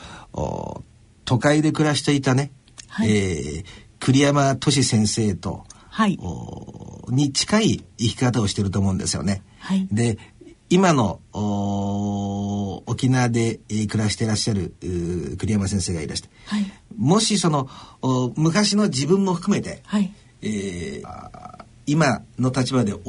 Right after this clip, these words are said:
Speaker 1: えてあげようとしたら何て教えますかね？
Speaker 2: うん、教えるとまでいかないかもしれないけど、昔の自分考えると、
Speaker 1: うん。
Speaker 2: あのー、いろんなことにこう押しつぶされそうになって、こう、
Speaker 1: うん。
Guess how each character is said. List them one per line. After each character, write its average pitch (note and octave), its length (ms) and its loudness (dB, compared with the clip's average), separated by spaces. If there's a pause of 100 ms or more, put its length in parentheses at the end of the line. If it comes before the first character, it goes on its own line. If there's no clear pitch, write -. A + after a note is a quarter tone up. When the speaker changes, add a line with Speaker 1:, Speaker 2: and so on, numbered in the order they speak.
(180)
Speaker 1:
え B2+ 120 2
て B2+ 120 0
あ B2 80 2
げ A#2+ 80 0
よ B2 140 2
う A#2 40 -4
と A#2+ 100 -2
し - 40 -4
た A#2 80 -2
ら F2 80 -2
何 A2+ 220 0
て - 80 -4
教 G2 80 0 (100)
え F#2+ 60 -4
ま F2+ 100 -4
す - 100 -4
か - 80 -12
ね？ F#2 300 -6 (1000)
Speaker 2:
う E3 60 2
ん、 D#3 240 0 (400)
教 D#3 60 -4 (260)
え F3 100 4
る A#3+ 180 2 (200)
と C4+ 100 4
ま C4 140 4
で A3+ 180 -2 (380)
い A3 100 2
か G#3 160 4
な G#3 100 4
い G#3+ 80 0
か G#3 120 0
も F#3+ 80 0
し - 60 -4
れ G3 60 0
な F3+ 40 -2
い - 20 -4
け F#3 80 -2
ど、 E3 60 0
昔 E3 320 0
の G#3 80 4
自 F3+ 180 -2
分 G3+ 240 0
考 G#3 580 0 (120)
え A3 120 0
る G3 120 2
と、 A3+ 160 -2
Speaker 1:
う A#3 140 2
ん。 A#3 40 -10 (560)
Speaker 2:
あ F#3 160 2
の E3+ 640 -2 (1120)
ー、 - 40 -2
い - 20 2
ろ A2 100 -2
ん A3 80 0
な F4+ 80 4
こ E4+ 100 2
と F4 120 4
に B3+ 100 4
こ A3 120 2
う G3+ 40 4
押 G3+ 120 4
し - 60 -6
つ - 80 0
ぶ G#3 100 2
さ A3 100 0
れ A3 80 0
そ A3 140 2
う G#3+ 40 2
に F#3+ 80 4
な F3 100 0
っ F#3 40 0
て、 - 520 0
こ F3+ 140 0
う、 D#3+ 140 2
Speaker 1:
う - 20 0
ん。 D#3 120 -4